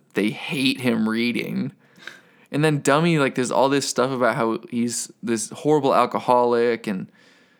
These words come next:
and I think, like, that's because they, they were, like, wanted to make it one night. It was, like, one performance, you know? So they, like, really, com-, they just told a lot of, like,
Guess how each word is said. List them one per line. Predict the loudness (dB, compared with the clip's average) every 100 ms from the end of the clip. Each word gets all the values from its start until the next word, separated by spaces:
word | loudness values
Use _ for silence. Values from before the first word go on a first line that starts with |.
| _ _ _ _ _ -12
and | -2 0
I |
think, | 2 0 0
like, | 0 2
that's | 2 0
because | -2 -4 -2
they, | 0 0
they | 0 -6 -2 0
were, | 2
like, | 0 -4 -12 -18 -6
wanted | 0 0 0
to | -2
make | -2
it | -2
one | -2 0 2 0
night. | -2 -2 -4 -8 -20 _ _ _ _ _ _ _ _ _ _ _ -20 -20 -20 _
It | -6
was, | -2
like, | -4 -2
one | -2 -2
performance, | -4 -8 -4 -2 -2 -4 -2
you |
know? | -2 -2
So | -2 -2
they, | 0 0
like, | -2 -2
really, | 0 -2
com-, | -2 -6 -6 -10 _ _ -2
they | 0
just | 0 -2
told | 2 2 4
a | 2
lot | 4 4 2
of, | 0
like, | 0 -2